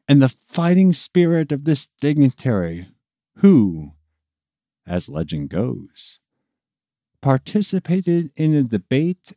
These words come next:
in the town called Nicaea,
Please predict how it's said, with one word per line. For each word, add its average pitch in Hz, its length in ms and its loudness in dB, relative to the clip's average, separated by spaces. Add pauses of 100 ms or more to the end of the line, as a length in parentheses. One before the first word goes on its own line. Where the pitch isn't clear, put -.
in 120 120 2
the 117 120 0
town 160 640 -4
called 147 680 -6 (360)
Nicaea, 113 760 -4